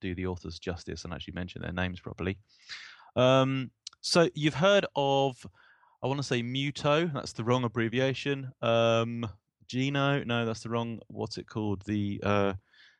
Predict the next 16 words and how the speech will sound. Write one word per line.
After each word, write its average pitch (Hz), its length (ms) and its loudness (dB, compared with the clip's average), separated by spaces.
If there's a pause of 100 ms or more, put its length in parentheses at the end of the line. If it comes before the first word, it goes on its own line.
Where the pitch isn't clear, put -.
(260)
the 95 100 -10 (1000)
Great 120 380 0
American 101 580 -4 (140)
Biotic 92 480 -4
Interchange. 98 320 -6
gabi. 117 420 2 (720)
gabi, 113 320 -4 (300)
the 107 60 -16
Great 143 440 -4
American 113 640 -6
Biotic 107 520 -4
Interchange. - 800 -14 (380)
So 95 460 -4 (340)
the 98 240 -6
Panamanian 120 760 -2
Isthmus 117 680 -10